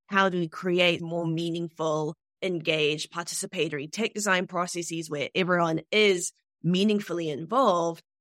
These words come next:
but also recognizing that, like, just bringing people into a space, especially one, as Sara Ahmed argues, that might not have been designed for you or for you to flourish,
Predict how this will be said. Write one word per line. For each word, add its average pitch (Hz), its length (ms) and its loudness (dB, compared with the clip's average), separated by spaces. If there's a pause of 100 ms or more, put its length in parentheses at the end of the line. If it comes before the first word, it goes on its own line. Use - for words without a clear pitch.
but 196 200 6
also 208 260 2
recognizing 175 640 0
that, 170 200 0
like, 156 380 0
just 190 300 0
bringing 180 320 -2
people 165 320 -10
into 214 320 2
a 214 60 0
space, 214 440 2
especially 190 540 -2
one, 170 300 -2
as - 240 -8
Sara - 180 -6
Ahmed 202 260 4
argues, 180 360 0
that 170 160 -4
might 175 200 2
not 165 140 0
have 165 180 -4
been 165 220 -6
designed 160 640 -2 (340)
for 262 80 0
you 254 340 2
or 170 120 -2
for 165 100 -8
you 156 80 -4
to - 100 -12 (120)
flourish, 220 520 4